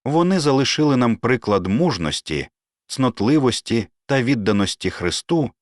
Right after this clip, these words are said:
навіть у найважчих випробуваннях. Нехай їхні молитви зміцнюють нас у нашій вірі і допомагають іти шляхом спасіння, незважаючи на труднощі.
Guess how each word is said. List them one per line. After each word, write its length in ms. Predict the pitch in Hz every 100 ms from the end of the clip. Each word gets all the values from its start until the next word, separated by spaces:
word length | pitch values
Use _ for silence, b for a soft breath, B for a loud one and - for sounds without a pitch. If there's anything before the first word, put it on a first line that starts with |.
| _ _ _ _
навіть 420 | 139 175 175 165 -
у 100 | 135
найважчих 720 | 131 117 98 127 - - -
випробуваннях. 880 | 95 90 92 71 76 71 71 69 - _ _ _ _ _
Нехай 420 | 135 151 - 165 147
їхні 300 | 151 - 123
молитви 600 | 120 117 - 123 175 127
зміцнюють 720 | 104 143 160 - 127 117 107
нас 280 | 123 131 -
у 100 | 104
нашій 380 | 104 - 95
вірі 400 | 104 175 107 71 - _ _ _ -
і 100 | 165
допомагають 760 | 156 143 131 117 139 160 139 -
іти 320 | 117 - 156
шляхом 480 | - 110 - 113 98
спасіння, 800 | - 98 - 180 101 73 69 - _ _ _ -
незважаючи 800 | 156 127 131 117 131 123 - 110
на 140 | 113
труднощі. 680 | - 175 101 76 - 73